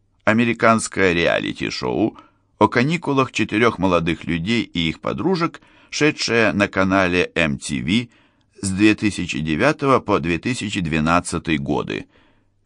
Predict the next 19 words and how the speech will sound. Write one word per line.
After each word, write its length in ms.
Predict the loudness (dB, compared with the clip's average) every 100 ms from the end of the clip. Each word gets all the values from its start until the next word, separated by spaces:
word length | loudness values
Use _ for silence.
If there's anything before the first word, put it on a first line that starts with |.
| _
Конец 540 | 2 4 4 2 0
примечания. 760 | -4 -2 -2 -4 -8 -8 -12 -16 _ _ _ _ _ _ _ _ _ _ _ _ _ _ 0
Они 240 | 4 4
сочли 600 | 4 2 0 0 0 0 _ _
это 300 | -4 -2 -2
"счастливо" 920 | -6 -6 0 0 0 -2 -2 2 2 2
неуместным, 1000 | 0 2 4 4 4 4 2 2 2 2 -4 _ _ _ -20 -6
посему 380 | 0 2 4 6
отправились 640 | 6 4 0 2 2 2
на 100 | 0
страницу 560 | -2 0 2 2 0 -6
Джереми 580 | -2 0 0 -2 -4 -6 _ _ _
и 160 | 2 2
переправили 800 | 2 2 2 2 2 2 2 2
его 260 | 2 2 0
статус 540 | 0 0 0 -2 -4
на 260 | 2 4 2 0
"наконец-то 840 | 0 2 2 2 2 0 0 -2
свободен". 680 | -2 0 -2 -2 -6 -6 -8